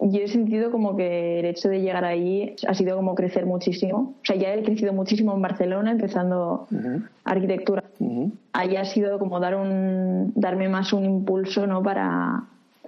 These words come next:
Speaker 1: para seguir creciendo, porque el hecho de que sea completamente autodidacta ya, eh, tú, ha hecho que me busque muchísimo la vida, que, que necesite crecer, porque es que allí me lo he tenido que buscar yo todo, ¿no?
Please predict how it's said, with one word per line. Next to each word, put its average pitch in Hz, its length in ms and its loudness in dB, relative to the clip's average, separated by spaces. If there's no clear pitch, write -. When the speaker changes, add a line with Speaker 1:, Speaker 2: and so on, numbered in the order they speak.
Speaker 1:
para 185 180 0
seguir 180 260 0
creciendo, 190 420 2
porque 185 360 0
el 175 60 0
hecho 180 180 0
de 208 80 2
que 208 80 0
sea 202 180 0
completamente 196 480 0
autodidacta 190 760 0
ya, 220 420 -2
eh, - 300 -2
tú, 208 320 0
ha 196 100 0
hecho 196 140 0
que 214 60 2
me 208 80 2
busque 214 260 0
muchísimo 208 480 2
la 196 120 0
vida, 214 400 0
que, 196 640 0
que 190 180 2
necesite 196 480 2
crecer, 220 340 0
porque 190 540 0
es 202 120 -4
que 202 100 0
allí 208 380 0
me 196 160 2
lo 190 60 0
he 196 40 -4
tenido 214 260 2
que 214 60 0
buscar 196 340 0
yo 185 160 -2
todo, 190 440 -2
¿no? 190 220 -2